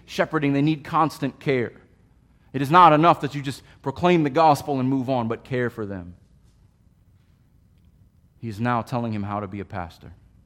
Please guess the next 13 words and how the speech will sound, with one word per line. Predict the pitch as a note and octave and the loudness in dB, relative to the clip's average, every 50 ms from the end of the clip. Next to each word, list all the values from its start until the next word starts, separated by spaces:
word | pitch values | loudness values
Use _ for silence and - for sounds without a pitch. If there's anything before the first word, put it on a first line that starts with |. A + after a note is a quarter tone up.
| - - _ _ _ _ _ _ _ _ _ _ _ _ _ _ _ _ _ _ _ - A#2 | -20 -20 _ _ _ _ _ _ _ _ _ _ _ _ _ _ _ _ _ _ _ -10 -6
And | A#2+ B2+ | -4 -4
it | A#2+ | -4
is | A2 G#2+ | -4 -4
amazing | A2 A2 B2 C3 C3 B2 G#2+ G#2+ G#2 G#2 | -4 -2 -2 -2 -2 -4 -4 -8 -10 -12
that | G2+ - | -14 -10
Peter, | - B2 B2 A2+ A2 G#2 G2+ - _ - _ _ | -8 -6 -6 -6 -6 -10 -12 -16 _ -20 _ _
in | A2+ | -10
his | A2 G2 | -8 -4
old | A#2 A#2+ A2+ A2+ G#2 | -2 -2 -2 -2 -4
age, | A2 G#2+ G#2+ G#2 G2 | -4 -4 -6 -6 -8
in | G2+ F#2+ | -10 -10
his | F#2 - | -10 -12
first | - - A#2+ A2+ G#2 - - | -10 -10 -10 -8 -8 -12 -20